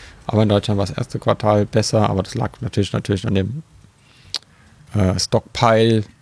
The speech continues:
von den ganzen Reservierungen und Bestellungen. Und jetzt ist es halt tatsächlich der aktuelle Verkauf.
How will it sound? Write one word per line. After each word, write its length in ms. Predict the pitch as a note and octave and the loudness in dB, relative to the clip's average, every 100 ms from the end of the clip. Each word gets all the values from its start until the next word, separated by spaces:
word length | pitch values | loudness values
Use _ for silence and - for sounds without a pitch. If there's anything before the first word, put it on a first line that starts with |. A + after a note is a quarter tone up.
| _ _ _ | _ _ _
von 180 | - G#2 | -4 0
den 80 | G2 | 2
ganzen 440 | G2+ G2 G2+ F#2 E2+ - | 0 0 0 0 -2 0
Reservierungen 600 | G#2+ G2+ G#2 G#2 G2 F2+ | 2 4 2 2 0 0
und 100 | F2 | -2
Bestellungen. 540 | - - G2 G#2+ G2+ | -4 0 0 2 0
Und 80 | F#2 | 0
jetzt 260 | F#2 - - | -4 -6 -8
ist 180 | C#3 - | -8 -8
es 100 | - | -8
halt 160 | G#2 | -6
tatsächlich 460 | G2 - - - F#2+ | -6 -8 -10 -12 -10
der 120 | - | -8
aktuelle 420 | - - G#2+ F#2 | -8 -6 -4 -2
Verkauf. 540 | F#2 - - B2 E3 | -2 -6 0 2 2